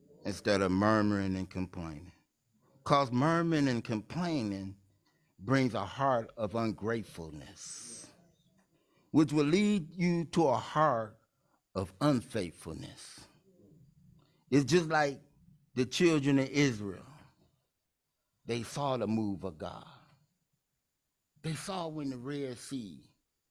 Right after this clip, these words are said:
opened up. They saw when they came out of bondage. Millions of people crossed the Red Sea.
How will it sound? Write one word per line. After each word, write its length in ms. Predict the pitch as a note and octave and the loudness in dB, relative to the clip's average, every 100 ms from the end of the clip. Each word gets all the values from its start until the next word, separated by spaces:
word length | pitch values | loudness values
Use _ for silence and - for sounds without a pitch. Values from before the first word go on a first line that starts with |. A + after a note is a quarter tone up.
| _ _ _ - | _ _ _ -2
opened 440 | B2 G#2+ A2+ A2+ | -2 -2 -2 -2
up. 180 | F#2 - _ _ _ _ _ _ _ | -4 -10 _ _ _ _ _ _ _
They 200 | - F3+ | 2 2
saw 400 | - G3 F#3+ E3+ | 2 2 4 6
when 200 | D3+ D3+ | 6 4
they 160 | D#3+ D3+ C3+ - _ - | 6 4 0 -8 _ 0
came 440 | E3 F3+ E3 D#3 | 4 6 6 4
out 180 | D3 C3+ | 2 0
of 180 | G#2+ A2 | 0 2
bondage. 640 | D3+ C3+ B2 G#2+ G2 - - _ _ _ | 4 4 2 -2 -6 -10 -20 _ _ _
Millions 540 | - D#3+ G#3 G3 F#3 D3 | 6 8 8 6 4 2
of 160 | C#3+ | -2
people 500 | C#3+ G3 F3 C#3 B2 - _ _ | 0 -4 -2 -2 -4 -6 _ _
crossed 400 | - F#3 E3+ D3 | 2 4 4 0
the 80 | D3+ | 0
Red 360 | D3+ E3 D#3 C#3 | 4 6 4 4
Sea. 460 | - E3 C3 G#2 | 0 2 2 -2